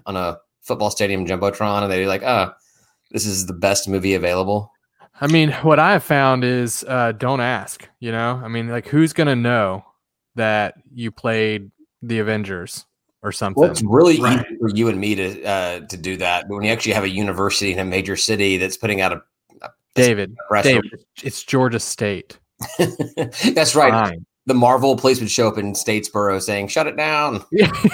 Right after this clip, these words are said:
Speaker 2: that's right. <laughs> By the time they made it up here, wh-, when they realized their mistake, we'd be long gone.
Speaker 1: Exactly.
Speaker 2: <laughs>
Speaker 1: Yeah.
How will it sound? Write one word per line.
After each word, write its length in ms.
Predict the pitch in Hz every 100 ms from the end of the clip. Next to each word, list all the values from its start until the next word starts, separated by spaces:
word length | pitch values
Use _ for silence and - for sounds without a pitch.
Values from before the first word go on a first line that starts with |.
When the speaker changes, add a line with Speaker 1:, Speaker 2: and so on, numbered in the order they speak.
| - -
Speaker 2:
that's 200 | 151 165
right. 260 | 151 110 -
<laughs> 540 | - - - - - 220 160
By 160 | 180
the 60 | 160
time 280 | 202 208 240
they 120 | 220
made 220 | 202 202
it 80 | 190
up 180 | 196 156
here, 380 | 190 202 220 185
wh-, 220 | 196 147
when 120 | 165
they 120 | 160
realized 420 | 143 180 202 190 190
their 160 | 175
mistake, 500 | 165 - 170 190 208 - - - -
we'd 120 | 196
be 140 | 233
long 260 | 226 226 220
gone. 400 | 214 247 156 - _ _ _ - _ _ -
Speaker 1:
Exactly. 580 | 117 101 90 - 85 80
Speaker 2:
<laughs> 60 | - - - - _ -
Speaker 1:
Yeah. 260 | 85 73